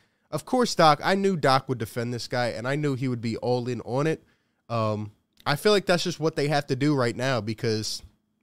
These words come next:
obviously they keep on preaching to bring him back, and, well,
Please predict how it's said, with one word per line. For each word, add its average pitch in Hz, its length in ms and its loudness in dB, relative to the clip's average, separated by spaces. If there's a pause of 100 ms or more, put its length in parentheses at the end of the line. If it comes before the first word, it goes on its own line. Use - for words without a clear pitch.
(160)
obviously 147 380 0
they 147 100 0
keep 143 240 -8
on 143 140 -2
preaching 143 360 -4
to 139 60 -2
bring 139 180 -2
him 139 120 -2
back, 123 360 0 (420)
and, 120 440 -2
well, 151 280 2